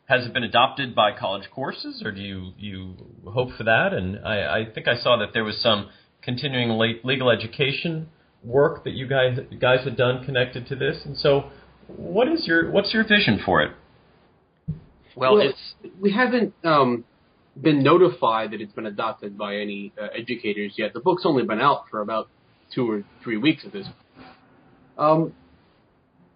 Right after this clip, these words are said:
Speaker 3: it probably isn't, uh, of the, uh, detail needed for a law school course.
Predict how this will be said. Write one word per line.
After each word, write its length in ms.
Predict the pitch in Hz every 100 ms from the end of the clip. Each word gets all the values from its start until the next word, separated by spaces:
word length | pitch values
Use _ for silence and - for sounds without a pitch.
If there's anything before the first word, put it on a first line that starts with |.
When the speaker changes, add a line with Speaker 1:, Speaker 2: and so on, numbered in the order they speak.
| _ _ _ _ _
Speaker 3:
it 140 | 185
probably 500 | - 285 285 220 190
isn't, 340 | 175 185 165 - -
uh, 280 | 143 131 127
of 320 | 135 147 139 127
the, 400 | 127 120 113 110 _ _ _ _ -
uh, 200 | 117 110 - - - 127
detail 540 | 143 180 190 165 139 127
needed 280 | 127 127 123
for 160 | - 120
a 80 | 113
law 400 | 113 131 156 180
school 320 | - 120 107
course. 580 | 101 104 104 - -